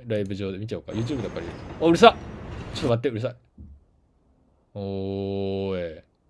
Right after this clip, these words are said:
あ、これ広告で流れてるやつだ。<laughs> 渋谷とかで見たぞ、これ。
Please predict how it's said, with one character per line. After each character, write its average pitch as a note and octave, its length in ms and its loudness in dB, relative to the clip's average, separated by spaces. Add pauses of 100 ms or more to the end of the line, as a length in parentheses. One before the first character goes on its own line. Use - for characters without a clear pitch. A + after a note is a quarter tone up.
(720)
あ、 E3 140 6
こ E3 140 8
れ C#3+ 80 6
広 A3+ 260 6
告 B3+ 220 2
で A#3+ 120 4
流 G3 180 2
れ G#3 200 6
て E3+ 180 -4
る B2 60 4
や G#2 120 -2
つ - 180 -14
だ。 - 100 -14 (320)
<laughs> - 580 0 (960)
渋 E3+ 260 6
谷 - 120 4
と B3 100 8
か D3+ 120 8
で A2+ 100 2
見 A#2 100 -2
た B2 140 4
ぞ、 G2 120 0
こ F#2+ 100 -4
れ。 F#2 140 -8